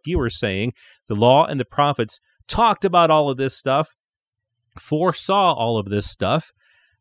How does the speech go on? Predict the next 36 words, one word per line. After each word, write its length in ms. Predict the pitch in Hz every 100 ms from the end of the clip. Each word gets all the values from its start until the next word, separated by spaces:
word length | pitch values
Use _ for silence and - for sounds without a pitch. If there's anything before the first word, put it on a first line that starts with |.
| _
prophesied 640 | - 170 - 131 127 113
about 240 | 107 107
all 180 | 104 101
of 80 | 95
this 180 | 101 101
stuff, 380 | - 95 110 - _ _ -
the 120 | 110
new 180 | 117 113
covenant, 540 | - 104 92 101 117 _ _ _
but 160 | 110 113
it 140 | 110
wasn't 500 | 113 143 131 107 -
the 80 | 98
new 160 | 95
covenant. 480 | 90 - 90 92 98 - _ _
So, 380 | - 101 98
uh, 100 | 98
it 160 | 98 107
says, 240 | 127 107
"Even 220 | 131 151 131
the 100 | 120
righteousness 600 | 127 131 127 - 120 120
of 140 | 101
God 380 | 113 110 92 90
through 200 | 117 113
faith 420 | - 123 127 -
in 220 | 117 113
Jesus 380 | 104 113 107 101
Christ 420 | - 110 110 107 -
to 160 | 143
all 220 | 139 147
and 100 | 123
on 160 | 120 123
all 160 | 117 110
who 140 | 113
believe." 600 | 110 110 123 110 85 -